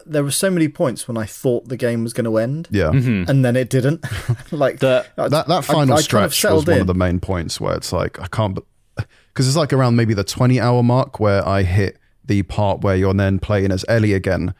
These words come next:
Speaker 2: and, like, you know, she's trying to find, uh, Abby once more.
Speaker 3: Mm-hmm.
Speaker 2: And at that point, I was like, "How many more hours are there?" 'Cause people are saying twenty-five to thirty hours, and I got worried, like, "Do I have another ten hours of this game?"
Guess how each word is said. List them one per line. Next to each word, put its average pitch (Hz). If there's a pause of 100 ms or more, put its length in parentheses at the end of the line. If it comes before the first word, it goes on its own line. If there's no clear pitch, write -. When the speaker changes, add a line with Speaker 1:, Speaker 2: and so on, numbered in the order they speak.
(280)
Speaker 2:
and, 90
like, 82
you 92
know, 80
she's 82
trying 95
to -
find, 85
uh, 87 (320)
Abby 87 (180)
once 92
more. 87
Speaker 3:
Mm-hmm. 110
Speaker 2:
And 98
at 131
that 135
point, 113
I -
was 101
like, 92 (140)
"How 110
many 170
more 165
hours 113
are 117
there?" 101
'Cause 123
people 226
are 151
saying 127
twenty-five 113
to 98
thirty 110
hours, 98
and 113
I 160
got 139
worried, 120
like, -
"Do 107
I 120
have 147
another 175
ten 131
hours 131
of 107
this 107
game?" 107